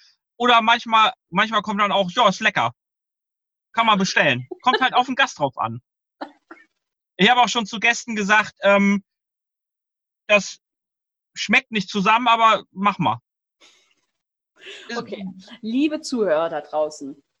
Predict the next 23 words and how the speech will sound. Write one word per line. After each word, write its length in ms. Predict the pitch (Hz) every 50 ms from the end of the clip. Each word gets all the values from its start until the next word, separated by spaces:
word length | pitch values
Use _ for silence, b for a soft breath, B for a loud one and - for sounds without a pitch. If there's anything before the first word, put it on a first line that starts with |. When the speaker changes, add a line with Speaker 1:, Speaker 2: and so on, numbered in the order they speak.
| _
Speaker 2:
wenn 240 | - 240 269 254 -
ihr 260 | 233 233 214 175 143
eine 220 | - 208 226 240 233
Idee 480 | - 226 233 226 220 226 226 214 202 -
habt 160 | 160 - -
oder 240 | 190 196 208 208 208
was, 220 | 220 247 - - -
was 240 | - 240 - - -
verwendet 640 | - 262 240 233 220 226 226 226 220 190 196 - _
ihr? 400 | 175 175 165 156 147 135 - -
Ich, 160 | - - _ _ _
ich 260 | - - - - -
möchte 320 | 233 240 262 302 - - 277
gerne 440 | 262 240 226 226 233 247 262 - -
Alternativen 960 | 196 220 226 226 247 240 220 220 220 220 - - 262 262 277 285 285 302 277
zu 160 | - - 233
diesem 560 | 196 - - 240 247 269 269 262 277 269 254 247
Satz 500 | - 214 208 - - _ _ - - _ _ _ _ _
sehr 280 | 175 165 196 196 196 196
gerne, 540 | 196 160 165 165 165 160 156 147 139 143 _ _ _
also 240 | - 185 185 202 - - -
Alternativen 960 | - 214 226 233 226 226 220 214 214 - - 233 226 208 175 175 156 143 _ _ _ _
haben. 460 | - 185 180 165 160 160 147 147 147